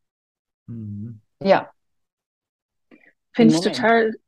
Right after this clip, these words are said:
Speaker 3: ja, find ich total schön und total interessant. Und, ähm, du hast ja auch gerade über Trauer gesprochen. Also, ähm, wie machst du das denn dann? Das würde mich jetzt mal eben kurz noch interessieren.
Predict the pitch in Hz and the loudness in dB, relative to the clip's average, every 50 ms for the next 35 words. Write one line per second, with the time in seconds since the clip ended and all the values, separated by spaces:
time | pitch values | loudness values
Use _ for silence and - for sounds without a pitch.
0 | _ _ _ 220 202 196 202 202 202 196 - - 226 208 - - 233 - - - | _ _ _ -4 -2 0 0 0 -2 -2 0 -2 -2 0 0 -6 -6 -4 0 0
1 | 247 247 240 - - 262 254 233 226 214 - - - - - 214 214 208 214 - | 0 0 0 2 4 4 4 4 4 0 -2 -6 -8 -2 0 2 2 0 -2 -4
2 | 226 - - - 233 233 214 202 - - 202 202 190 190 - - - 202 196 202 | -6 -6 -2 0 0 2 2 0 -2 -2 -2 -2 -2 -2 -4 -2 -2 0 0 0
3 | 196 185 214 - _ _ _ _ _ _ _ _ - 220 208 - - - 214 202 | -2 -2 -6 -10 _ _ _ _ _ _ _ _ -8 -8 -8 -4 2 2 2 2
4 | - - 214 202 208 214 202 196 - _ _ _ _ _ _ _ _ _ - - | 2 0 2 2 4 2 0 0 -2 _ _ _ _ _ _ _ _ _ -14 -14
5 | - - - 214 240 262 247 233 226 233 214 - - - - 208 202 196 - 220 | -10 -2 2 4 6 6 6 4 4 2 -2 -2 -2 2 4 4 4 6 4 0
6 | 208 202 202 226 - - 208 202 196 - 208 196 196 202 - - 202 190 190 196 | 0 0 -2 -4 -2 2 0 2 4 4 4 4 4 2 0 0 -2 0 0 0
7 | 202 202 202 202 226 - _ _ - - - - - - - - _ _ _ _ | 0 0 0 -2 -4 -8 _ _ -20 -18 -18 -20 -20 -20 -20 -20 _ _ _ _
8 | _ _ _ _ _ 254 214 220 226 226 220 233 - - - - 403 311 294 233 | _ _ _ _ _ 2 6 10 10 10 10 8 2 -4 2 2 6 6 6 4
9 | - - - 220 208 202 196 196 190 185 196 196 190 170 220 208 - - 233 202 | 4 2 0 2 2 4 4 4 2 2 2 0 0 0 0 0 2 2 2 4
10 | 226 214 - 226 214 - - 226 - 220 220 208 202 - - 233 - - 233 226 | 4 2 4 2 -2 0 -2 -2 0 2 0 0 0 0 -2 -2 0 -2 -4 -4
11 | - - 226 - - 214 - - - 240 220 220 214 214 214 | 0 -2 -2 0 0 -4 -4 0 4 4 6 6 6 4 2